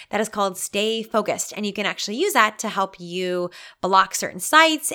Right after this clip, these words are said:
and set them up so that you can't go to Facebook for the fifth time that day. I happen to use a blocker on my phone too. I've gone so far now as to delete news apps, and I've even deleted Facebook from my phone.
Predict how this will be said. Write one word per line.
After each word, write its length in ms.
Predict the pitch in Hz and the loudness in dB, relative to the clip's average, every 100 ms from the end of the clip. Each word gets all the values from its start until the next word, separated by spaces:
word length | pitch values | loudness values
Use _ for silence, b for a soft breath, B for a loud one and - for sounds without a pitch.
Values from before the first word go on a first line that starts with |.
| - | -4
and 420 | 190 180 175 180 - | -2 -2 -4 -10 -14
set 300 | - 190 165 | -8 -6 -4
them 120 | 190 | -2
up 140 | 175 | -2
so 140 | - 190 | -2 -6
that 80 | - | -8
you 100 | 190 | -8
can't 340 | 196 175 156 | -4 -4 -4
go 220 | 180 175 | -2 0
to 260 | 175 170 170 | 0 0 -2
Facebook 360 | 160 170 160 - | -4 -6 -6 -8
for 100 | 180 | -12
the 60 | 170 | -12
fifth 180 | 160 | -12
time 180 | - 139 | -8 -8
that 160 | 170 - | -8 -8
day. 220 | 87 - B B B B B - | -10 -10 B B B B B 2
I 460 | 220 233 254 254 - | 4 4 4 0 -4
happen 300 | 196 208 214 | -4 -2 -4
to 100 | 190 | -6
use 200 | 190 180 | -6 -8
a 40 | |
blocker 420 | 165 175 160 - - | -6 -4 -4 -4 -6
on 160 | 180 | -6
my 120 | 160 | -8
phone 340 | 165 185 160 156 | -8 -6 -6 -8
too. 400 | - 269 269 262 B B B _ 202 | -6 -4 -6 -8 B B B _ 4
I've 320 | 196 220 226 | 6 6 4
gone 180 | 233 226 | 0 0
so 120 | 254 | -4
far 260 | - 196 196 | 0 0 2
now 240 | 185 185 | 2 0
as 140 | - - | -2 -8
to 80 | |
delete 560 | 180 175 170 208 247 - | -6 -6 -4 -6 -8 -10
news 360 | 180 175 226 262 | -10 -6 -4 -2
apps, 380 | 269 320 359 - | 0 0 -2 -6
and 100 | 190 | -4
I've 80 | |
even 160 | 208 311 | -6 -6
deleted 380 | 339 339 330 - | -8 -6 -8 -4
Facebook 460 | 208 226 - - - | -4 -2 -4 -8 -10
from 340 | - 190 185 | -4 -4 -2
my 380 | 175 175 170 170 | 0 2 2 0
phone. 420 | - 185 143 123 | -4 -6 -6 -10